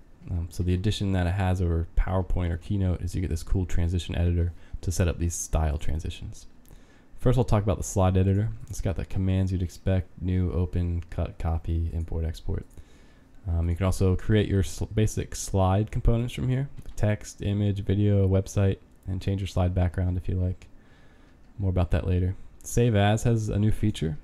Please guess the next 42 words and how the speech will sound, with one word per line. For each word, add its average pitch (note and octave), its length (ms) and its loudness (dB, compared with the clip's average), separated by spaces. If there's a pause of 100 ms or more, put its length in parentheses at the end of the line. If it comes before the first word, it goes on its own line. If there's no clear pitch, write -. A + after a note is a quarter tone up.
(100)
in G2 140 2
that F#2+ 180 4
it - 160 -2
supports - 360 2
remote G2 280 0
storage. A2+ 600 0
So - 180 -4
anybody A2+ 420 2
who G2+ 140 4
implements G#2+ 420 2
the G#2 80 0
remote G2+ 320 0
storage G#2+ 400 0
protocol, B2 560 2
you G#2 80 -2
can F#2 160 -4
save F#2+ 320 -2
your G2+ 100 -2
presentations G2 640 -2
with. B2+ 200 -2 (720)
You G2+ 80 -2
can G2 160 -4
go G2+ 100 2
to G2 80 4
remote F#2+ 300 2
storage F#2 360 0
dot E2+ 220 0
I F2+ 200 2
O F2 160 2
to - 160 -2
learn F2 160 0
more F2 120 0
about E2+ 240 0
that. F2 220 0 (280)
You A2 60 -10
could A2 120 0
also G2 200 0
save F2+ 240 0
in F2 140 0
local F2 180 2
storage F#2+ 480 -4 (1000)
or A2+ 220 4